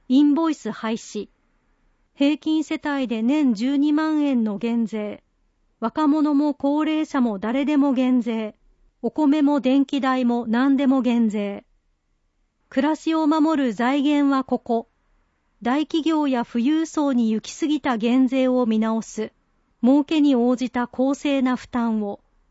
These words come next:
突出した軍事費を暮らしに回す。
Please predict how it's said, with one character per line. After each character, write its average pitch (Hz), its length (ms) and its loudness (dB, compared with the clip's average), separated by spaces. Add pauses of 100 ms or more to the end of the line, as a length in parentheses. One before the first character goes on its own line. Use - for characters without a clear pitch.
(560)
突 269 120 2
出 - 400 -8
し - 120 -10
た 320 160 0
軍 294 280 2
事 320 100 0
費 269 200 0
を 226 120 0
暮 247 200 -4
ら 285 80 0
し - 140 -2
に 285 160 4
回 247 280 0
す。 - 260 -8